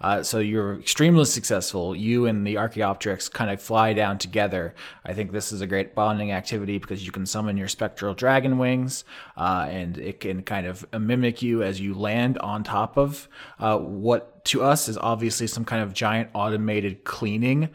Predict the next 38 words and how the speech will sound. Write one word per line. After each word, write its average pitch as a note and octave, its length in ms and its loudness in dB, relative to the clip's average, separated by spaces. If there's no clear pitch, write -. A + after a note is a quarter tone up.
vehicle, F3+ 580 2
uh, G#2 180 4
and G#2+ 180 0
it G#2 160 -2
is G#2+ 280 -2
essentially G#2+ 460 -2
street - 420 -2
sweeping, D3+ 600 4
uh, B2 220 2
the B2 220 2
environment B2 500 2
here. F#3+ 380 0
Uh, F#2 280 2
and G2+ 120 -4
I G2+ 100 0
think G#2 260 -2
at G2 120 -8
this B2 180 0
point, A2 400 0
it F#2+ 140 -4
is F#2 120 -4
pretty G2 220 -2
clear G#2 300 0
that F#2 260 -6
the F#2 160 -2
stuff G2 360 0
that G#2+ 140 0
rained G#2+ 380 0
down G2+ 400 0
was F#2+ 160 -4
some G#2+ 160 -6
kind G2+ 240 -2
of, G2+ 220 -10
uh, G2 180 0
you G2 140 -4
know, G2 140 -4
cleaning A2 500 0
fluid. - 560 -10